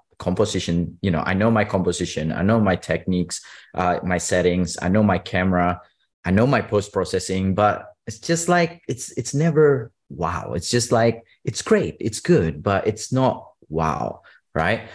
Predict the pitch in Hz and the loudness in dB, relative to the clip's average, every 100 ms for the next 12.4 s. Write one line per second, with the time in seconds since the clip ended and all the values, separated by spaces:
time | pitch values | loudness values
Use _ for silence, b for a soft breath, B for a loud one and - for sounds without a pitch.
0 | B - 147 - - 104 - - - - | B 2 4 4 -2 -10 -10 -12 -14 -16
1 | _ _ _ _ _ _ _ _ - 120 | _ _ _ _ _ _ _ _ -6 -2
2 | 117 110 156 - - 98 82 90 76 - | 0 4 4 2 0 -2 0 -2 -2 -6
3 | - - 92 107 107 - 98 - 131 - | -12 -8 0 0 2 -2 0 2 0 -2
4 | - 104 110 131 - - 85 - 71 67 | -4 0 4 4 2 -4 -6 -2 -2 -4
5 | B B B B - 104 101 98 98 98 | B B B B -4 0 2 2 2 -2
6 | 95 120 - - 151 147 - 135 - 127 | 2 2 2 2 2 2 0 -6 -4 -6
7 | - 85 78 85 - 98 101 101 101 - | -2 -2 0 -2 -4 2 4 4 0 -4
8 | - - - 113 156 - 175 160 131 113 | -14 -12 -2 2 2 0 -2 2 2 2
9 | - - _ - 139 151 95 - - 104 | -2 -12 _ 0 4 4 2 -4 -10 -10
10 | - - 151 185 165 - 92 - 113 - | -8 -2 0 0 0 0 -2 0 -4 0
11 | 120 85 76 82 B B B - 117 95 | 0 0 -2 -4 B B B 2 4 4
12 | 107 104 98 - | 4 4 2 -4